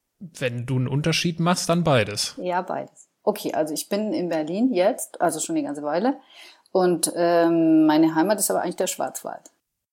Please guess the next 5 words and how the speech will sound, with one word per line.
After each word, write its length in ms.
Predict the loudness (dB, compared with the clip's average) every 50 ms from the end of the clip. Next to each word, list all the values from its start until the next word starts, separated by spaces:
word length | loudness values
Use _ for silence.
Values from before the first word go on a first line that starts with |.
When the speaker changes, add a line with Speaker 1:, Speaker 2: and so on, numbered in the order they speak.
| _ _ _ _ _ -2
Speaker 1:
Deine 200 | 0 0 2 0
Geschwister? 680 | -2 -2 -2 -2 -2 0 0 0 -2 -2 -4 -6 _ _ _ _ _ _ _ _ _ _ _ _ _
Speaker 2:
Mein 140 | -6 -6 -6
Bruder, 480 | -6 -6 -8 -6 -4 -2 -2 -4 -4 -6 -12 _ _ _ _ _ _ _ _ _ _
Marco. 480 | -14 -14 -12 -6 -6 -6 -6 -6 -10